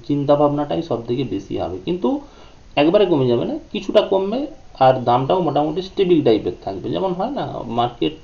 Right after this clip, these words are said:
একই টাইপের, আগের দিন যেমন ছিল আজকেও একটু দাম, তবে একটু কম তো অবশ্যই থাকবে। ঊনত্রিশে ফেব্রুয়ারি দু হাজার চব্বিশ,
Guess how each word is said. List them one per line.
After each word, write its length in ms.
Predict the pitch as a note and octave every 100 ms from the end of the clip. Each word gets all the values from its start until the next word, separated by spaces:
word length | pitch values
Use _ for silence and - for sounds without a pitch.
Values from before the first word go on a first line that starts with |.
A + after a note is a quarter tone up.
| -
একই 240 | C#3 C#3+ D3+
টাইপের, 380 | C#3+ C3+ C3+ C#3+
আগের 300 | B2 A#2+ C3+
দিন 140 | C#3+ C#3
যেমন 200 | C3+ C3+
ছিল 160 | C3 - A2+
আজকেও 340 | G2+ A2 C3+
একটু 200 | C3 -
দাম, 200 | B2 B2 F3 - - - -
তবে 200 | - C3+ G#3+ D3
একটু 160 | - F3+ -
কম 140 | A2+ A#2+
তো 100 | C3 -
অবশ্যই 460 | F#2+ F2+ - -
থাকবে। 280 | - - C3 C3+ - - - - - - - - - - - -
ঊনত্রিশে 600 | D#3+ F3+ F3+ F#3+ F3 F3+
ফেব্রুয়ারি 500 | E3 C#3+ D3+ E3 F#3+
দু 140 | C#3 A#2+
হাজার 240 | A2+ C#3+ D3+
চব্বিশ, 340 | F#2 - -